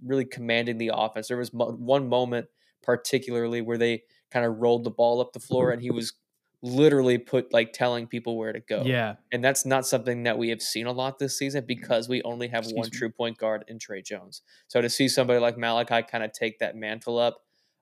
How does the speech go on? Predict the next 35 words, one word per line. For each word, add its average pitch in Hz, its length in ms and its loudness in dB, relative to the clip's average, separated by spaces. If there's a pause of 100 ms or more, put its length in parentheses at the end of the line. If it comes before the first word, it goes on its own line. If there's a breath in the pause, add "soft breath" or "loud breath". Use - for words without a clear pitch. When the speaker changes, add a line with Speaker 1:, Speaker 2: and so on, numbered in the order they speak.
Speaker 1:
um, 92 360 -4 (380)
it, - 400 -10
it 143 100 6
was, 127 240 0
it 123 80 0
was 120 180 -4
nice 113 240 -12
to - 80 -10
see. - 260 -10 (680)
Speaker 2:
Yeah, 120 300 -2 (160)
absolutely. 127 800 0
And, 135 260 0
you 147 120 2
know, 139 140 6
the 131 100 0
thing 160 260 2
that 131 120 2
I 123 100 4
was 127 240 -2
thinking 127 340 -2
of 117 280 -2
is 110 140 -6
it 135 60 -2
just 135 240 -6
reminded 131 440 0
me 127 140 0
of 117 100 -4
the 123 100 -6
little 131 200 -2
spurts 131 400 0
that - 100 -6
we 123 80 -6
saw 117 180 -4
last 117 460 -2
year, 143 340 2